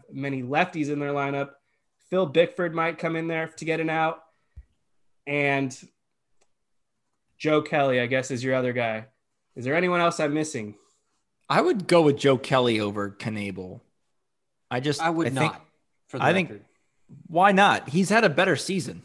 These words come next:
Speaker 3: He, Joe Kelly has had a very good season, but I've watched Corey Knebel as of late, and he's looked like Milwaukee Brewers' Corey Knebel. Uh, whereas Joe Kelly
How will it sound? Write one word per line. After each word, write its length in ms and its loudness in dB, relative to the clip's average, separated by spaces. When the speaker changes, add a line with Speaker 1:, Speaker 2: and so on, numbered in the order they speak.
Speaker 3:
He, 300 -16
Joe 200 0
Kelly 320 -2
has 320 2
had 220 0
a 60 -4
very 260 0
good 180 -6
season, 480 -10
but 360 -2
I've 200 2
watched 320 0
Corey 280 0
Knebel 480 -4
as 160 -2
of 100 -8
late, 440 -4
and 160 -4
he's 240 -4
looked 260 -4
like 440 0
Milwaukee 440 0
Brewers' 420 -2
Corey 280 -4
Knebel. 480 -12
Uh, 380 2
whereas 460 4
Joe 220 0
Kelly 580 -2